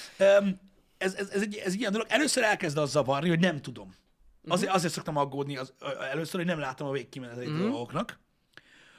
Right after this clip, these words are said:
Speaker 1: Utána meg, tehát u-, utána ez átfordul egy nagyon sok ilyen aggódós, megörülős fasságnál abba, hogy mást miért nem zavar.
Speaker 2: Igen.
Speaker 1: Érted? És utána... utána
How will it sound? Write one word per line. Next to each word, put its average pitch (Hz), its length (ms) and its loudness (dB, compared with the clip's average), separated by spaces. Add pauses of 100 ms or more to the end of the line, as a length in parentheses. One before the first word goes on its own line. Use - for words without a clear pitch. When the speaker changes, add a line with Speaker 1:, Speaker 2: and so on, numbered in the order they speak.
Speaker 1:
Utána 302 360 4
meg, 330 240 -4
tehát - 240 -6
u-, - 100 0
utána 269 220 0
ez 196 140 -2
átfordul 185 520 -2
egy 165 180 -6
nagyon 170 260 2
sok 139 240 -6
ilyen 139 180 -6
aggódós, 135 580 -6
megörülős 139 480 -2
fasságnál 180 720 -6
abba, 160 640 2
hogy 196 140 2
mást 214 240 0
miért 240 140 -4
nem 117 100 -12
zavar. 113 220 -14 (680)
Speaker 2:
Igen. 220 380 -2
Speaker 1:
Érted? 202 300 2 (400)
És 247 220 6
utána... 349 380 4 (520)
utána 214 320 6